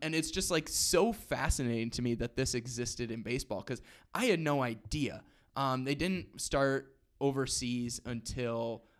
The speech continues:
uh, they went to Japan. They went to Japan in late November. They eventually moved on. Uh, they went from Japan to the Philippines, uh, to Australia, to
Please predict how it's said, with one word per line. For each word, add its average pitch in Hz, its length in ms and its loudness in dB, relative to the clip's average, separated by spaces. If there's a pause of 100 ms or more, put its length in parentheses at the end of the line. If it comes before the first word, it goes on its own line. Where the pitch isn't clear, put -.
uh, 110 220 -2
they 117 140 -2
went 120 240 -4
to 113 240 0
Japan. 170 540 6
They 131 80 2
went 123 180 -2
to 127 80 -8
Japan 123 580 -6
in 117 400 -6 (220)
late 131 240 -4
November. 131 920 0
They 117 160 -4
eventually 120 480 -6
moved 120 420 -6
on. 117 440 -4 (340)
Uh, 110 160 -4
they 107 100 -4
went 113 180 -6
from 107 200 -6
Japan 143 1040 -2 (460)
to 117 720 -2 (160)
the - 80 -8
Philippines, 165 880 4 (320)
uh, 117 440 -4 (120)
to 117 540 -2
Australia, 147 1120 6 (500)
to 117 720 -2